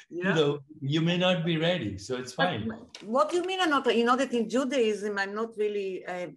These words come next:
Speaker 3: I don't, maybe I'm wrong, but I think there are certain me-, people, I think ba-, basically women, women who cannot go up, let's say, to read a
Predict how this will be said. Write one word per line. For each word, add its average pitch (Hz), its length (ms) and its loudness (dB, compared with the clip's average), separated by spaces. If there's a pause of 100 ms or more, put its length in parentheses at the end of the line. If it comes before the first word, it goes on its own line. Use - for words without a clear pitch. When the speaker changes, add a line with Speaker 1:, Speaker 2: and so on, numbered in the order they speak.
Speaker 3:
I 170 60 -10
don't, 190 280 2
maybe 190 280 2
I'm 175 200 2
wrong, 185 300 0
but 175 140 -2 (440)
I 208 100 0
think 311 280 0
there 311 120 4
are 247 80 0
certain 240 800 4
me-, - 200 -2 (180)
people, 214 380 -2
I 175 60 -2
think 247 320 -2
ba-, - 180 -4
basically 220 480 0
women, 185 440 -4
women 175 340 0
who 165 200 -4
cannot 277 420 0
go 233 340 6
up, 202 300 2 (440)
let's 214 260 -2
say, 220 240 0
to 208 160 -2
read 214 340 -2
a 196 40 -4